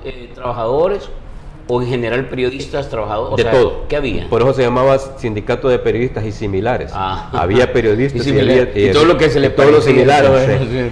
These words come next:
Speaker 1: Sí.
Speaker 2: Sí, no,
Speaker 1: Ah.
Speaker 2: la verdad es que fue fuerte el, el, el sindicato y, y logramos hacer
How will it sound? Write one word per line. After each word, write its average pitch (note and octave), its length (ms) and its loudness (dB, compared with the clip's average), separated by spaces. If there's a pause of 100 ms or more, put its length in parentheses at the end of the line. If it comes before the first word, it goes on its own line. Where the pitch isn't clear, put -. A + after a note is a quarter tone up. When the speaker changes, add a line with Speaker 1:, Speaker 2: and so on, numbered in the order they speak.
(120)
Speaker 1:
Sí. C3+ 160 2
Speaker 2:
Sí, D3 40 2
no, C3 100 4 (180)
Speaker 1:
Ah. B2+ 240 0
Speaker 2:
la - 80 0
verdad A2+ 180 0
es A3 60 0
que G4 120 0
fue - 160 -4
fuerte - 420 -8
el, D2+ 180 -8
el, D#2+ 120 -8 (180)
el E2+ 160 -14
sindicato E2 640 -6 (500)
y, E2+ 480 -6
y E2+ 80 -8
logramos E2+ 580 -4
hacer E2 380 -4